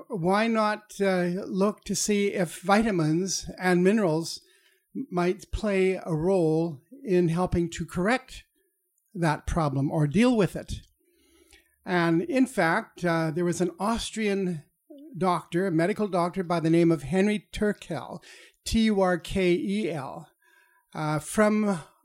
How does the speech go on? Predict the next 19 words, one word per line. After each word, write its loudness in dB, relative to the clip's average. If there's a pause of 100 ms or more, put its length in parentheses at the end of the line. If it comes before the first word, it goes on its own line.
Austria. 0 (840)
And, 0
uh, 2
he 0
emigrated, 0
uh, 0
to 0
the -2
United 2
States, -2
to 0
Detroit, 0
in 2
fact, -6 (340)
to 2
escape 2
from 0
the -2
Nazi, 2